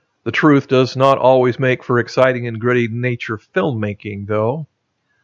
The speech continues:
But a mass suicide does. If it isn't true, how was it done? How did Disney produce a believable, realistic movie showing the insanity of lemmings committing mass suicide? Here's how they did it. In Alberta, Canada,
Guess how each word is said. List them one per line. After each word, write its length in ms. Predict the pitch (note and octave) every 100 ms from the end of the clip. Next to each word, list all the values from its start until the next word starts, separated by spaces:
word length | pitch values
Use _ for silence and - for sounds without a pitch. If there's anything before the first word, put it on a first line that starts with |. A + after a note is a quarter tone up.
| _
But 100 | -
a 40 | C#3+
mass 260 | D#3+ D3
suicide 800 | - E3+ C#3+ - B2 A#2 C3 D3 - _
does. 600 | D#3+ C3+ - F2+ - _ _ _ _ _ _
If 140 | C3+ C#3
it 80 |
isn't 180 | D3+ C3
true, 320 | - C#3 F#3+
how 160 | D#3+ D3
was 140 | C#3+
it 80 | B2+
done? 300 | C#3 E3 G#3+ _ _ _ _ _ _ _ -
How 120 | A#2+
did 160 | A#2+ A2+
Disney 300 | C3 B2+ C#3
produce 420 | A#2+ G#2+ B2 -
a 40 |
believable, 640 | F#2+ G2+ A2+ A#2+ A#2+ C3+ -
realistic 580 | A2 A2+ A#2 A2+ B2+
movie 300 | A2+ G#2+ B2+
showing 360 | B2+ A2+ G#2+ G#2 _ _ _
the 100 | C3
insanity 840 | B2 G#2 - B2+ C3+ C#3+ C3+ C3 -
of 180 | G2 G#2
lemmings 580 | A#2+ C3 C3+ D3+ - -
committing 380 | G#2+ A2+ A2
mass 300 | A2 A2+ B2
suicide? 640 | - C3 C3+ - C3+ D#3+ D3 _ _ _ _ _
Here's 160 | C3+ C3
how 120 | C3
they 120 | A#2
did 180 | G#2+ G#2
it. 120 | - - _ _ _ -
In 100 | D3
Alberta, 460 | C#3 C#3+ F3+ A2+
Canada, 460 | G2 D3 B2+ G#2